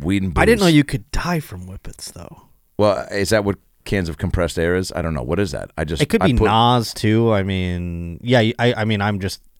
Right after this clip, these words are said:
Speaker 1: air
Speaker 2: speculating
Speaker 1: canisters.
Speaker 2: as
Speaker 1: I just,
Speaker 2: well.
Speaker 1: yeah, man.
Speaker 2: That's wild, though. But
Speaker 1: And in the
Speaker 2: R I P.
Speaker 1: tub, dude.
Speaker 2: Yeah, dude, the
Speaker 1: Th-,
Speaker 2: tub.
Speaker 1: that, that sounds like
Speaker 2: How many great singers have we
Speaker 1: Yeah,
Speaker 2: lost
Speaker 1: Addicted
Speaker 2: in
Speaker 1: to
Speaker 2: a
Speaker 1: Huffing.
Speaker 2: tub?
Speaker 1: Yeah, he was.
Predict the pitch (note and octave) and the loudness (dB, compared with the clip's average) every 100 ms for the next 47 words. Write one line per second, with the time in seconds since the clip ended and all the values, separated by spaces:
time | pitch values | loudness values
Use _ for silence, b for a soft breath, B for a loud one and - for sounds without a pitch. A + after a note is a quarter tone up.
0 | - E2+ F2 - F2+ D#2+ G2+ G2+ C2+ F#2 | -4 -2 0 0 0 0 0 0 -2 -4
1 | E2+ F#2+ F#2+ F2 - - B1+ A1 b b | -4 -4 -2 -4 -8 -12 -10 -10 b b
2 | b - F2+ E2 - _ _ _ - - | b -16 -14 -14 -20 _ _ _ -6 -6
3 | - F#2+ F#2 F#2+ F2 D#2+ D#2 F2 D#2+ D#2 | -6 -10 -6 -4 -4 -6 -10 -10 -10 -8
4 | G2+ F#2+ A2 C#3+ G#2+ E2 F#2+ F2 C#2 C#2+ | -6 -2 2 2 0 0 0 0 0 -4
5 | C#2 C2+ _ _ _ _ _ _ _ C#3 | -6 -8 _ _ _ _ _ _ _ -8
6 | C#3+ C3 G2 E2+ F2 F2+ E2+ G#2+ B2 A2+ | -6 -6 -8 -10 -10 -10 -6 -6 0 0
7 | G2+ G#2 F#2 - G2 E2+ D#2+ - F2 D2+ | 0 0 -2 0 -2 -2 -4 -4 -4 -4
8 | - G3 A3 F3+ A2 B2 - A#2+ A2+ F2 | -4 -2 0 0 2 0 0 -4 -4 -4
9 | G#2 E2+ F#2 G#2 G2+ A2+ G#2 F2 A#2 C#3+ | -4 0 2 4 2 2 0 4 4 2
10 | F#2+ D#2 D#2+ D#2 C#2+ | 0 -2 -2 -4 -4